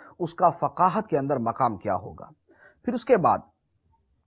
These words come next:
فقاہت کے لیے مختلف علوم و فنون پر دسترس حاصل کرنا ضروری ہے۔ اعلیٰ حضرت علیہ رحمہ کو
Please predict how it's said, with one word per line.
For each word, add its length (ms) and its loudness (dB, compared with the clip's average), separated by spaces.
فقاہت 480 2
کے 100 8
لیے 280 4
مختلف 680 0
علوم 540 0
و 140 6
فنون 520 -2
پر 180 4
دسترس 680 0
حاصل 380 0
کرنا 320 -2
ضروری 520 -6
ہے۔ 80 -20
اعلیٰ 280 4
حضرت 280 0
علیہ 160 -4
رحمہ 300 0
کو 240 -8